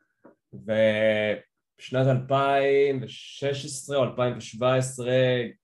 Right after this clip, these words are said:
גיליתי את השיווק שותפים, אבל לא בארץ, בעצם גיליתי את אמזון. התחלתי לעשות שיווק שותפים דרך אמזון. בזמנו עדיין לא אהבתי שיווק כמו שאני אוהב היום, ולכן גם לא השקעתי בזה בצורה ממשית.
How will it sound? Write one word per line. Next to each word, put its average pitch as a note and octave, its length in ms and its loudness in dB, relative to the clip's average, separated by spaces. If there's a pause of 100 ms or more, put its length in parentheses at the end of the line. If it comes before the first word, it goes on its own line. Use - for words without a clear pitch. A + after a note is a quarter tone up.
גיליתי B2 580 -2
את B2+ 80 -6
השיווק B2 400 -6
שותפים, C3+ 520 -4
אבל A2 180 -4
לא B2 100 0
בארץ, A#2 720 -4
בעצם G#2 320 -12 (140)
גיליתי G#2+ 280 -10
את F#2+ 100 -10
אמזון. B2 540 -2 (760)
התחלתי B2+ 240 -6
לעשות A2+ 280 -6
שיווק A#2 240 -10
שותפים A#2 420 -8
דרך A2+ 300 -6
אמזון. C#3 560 -2 (880)
בזמנו A#2+ 460 -4
עדיין D#3 300 2
לא D3+ 200 2
אהבתי D3+ 300 -4
שיווק C3+ 680 -4
כמו B2+ 200 -2
שאני B2 240 -2
אוהב B2+ 200 2
היום, C3+ 340 0
ולכן B2+ 400 0
גם A2+ 160 -4
לא B2+ 60 0
השקעתי B2+ 460 -4
בזה G#2+ 240 -10
בצורה G#2+ 440 -4
ממשית. G#2 400 -6